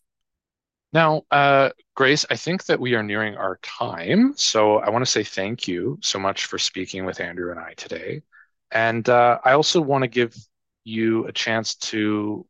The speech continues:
uh, let, let our listeners know, like, if, if they are an organization that wants to partner with the firm on an initiative, or, um, someone who is connected to, um,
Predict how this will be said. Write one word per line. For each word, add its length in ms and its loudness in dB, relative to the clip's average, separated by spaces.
uh, 480 2
let, 540 0
let 220 4
our 120 6
listeners 500 0
know, 340 2
like, 380 -2
if, 200 -6
if 280 -6
they 380 2
are 600 0
an 100 -10
organization 880 0
that 400 2
wants 300 -8
to 260 -8
partner 340 2
with 160 0
the 80 -2
firm 380 -2
on 100 0
an 140 -4
initiative, 760 -4
or, 600 2
um, 260 -6
someone 420 0
who 380 -2
is 180 -4
connected 640 -2
to, 500 -4
um, 460 -2